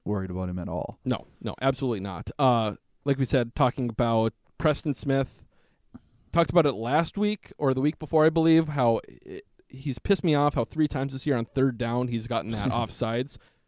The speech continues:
Speaker 2: Don't care anymore on that third down.
Speaker 1: All forgiven.
Speaker 2: It worked. Russell Wilson, that was the play of the game. That was the sack of the game. I was
Speaker 1: Yep.
Speaker 2: jumping up. It was like, "Thank God.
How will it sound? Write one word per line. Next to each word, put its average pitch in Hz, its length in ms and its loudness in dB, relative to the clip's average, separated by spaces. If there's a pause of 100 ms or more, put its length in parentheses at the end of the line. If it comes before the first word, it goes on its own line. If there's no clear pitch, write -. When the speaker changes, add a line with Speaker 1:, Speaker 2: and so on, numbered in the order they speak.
(200)
Speaker 2:
Don't 214 160 4
care 208 160 2
anymore 160 500 2
on 143 240 -4
that 156 220 -4
third 165 200 0
down. 147 280 2
Speaker 1:
All 143 60 2
forgiven. 110 500 -4
Speaker 2:
It 135 180 -4
worked. 143 560 -2 (340)
Russell 160 300 4
Wilson, 147 280 4
that 147 140 2
was 147 160 2
the 143 80 -4
play 139 180 0
of 135 60 2
the 135 80 0
game. 123 220 -2
That 123 80 0
was 117 160 -2
the 104 100 -14
sack 139 300 -4
of 139 60 0
the 127 60 -2
game. 117 300 -6
I 113 100 -8
was 110 80 2
Speaker 1:
Yep. 107 140 2 (100)
Speaker 2:
jumping 135 340 -2
up. 117 180 -6
It 87 80 -10
was 104 140 -18
like, 98 140 -12 (340)
"Thank 131 360 -6
God. 107 300 -4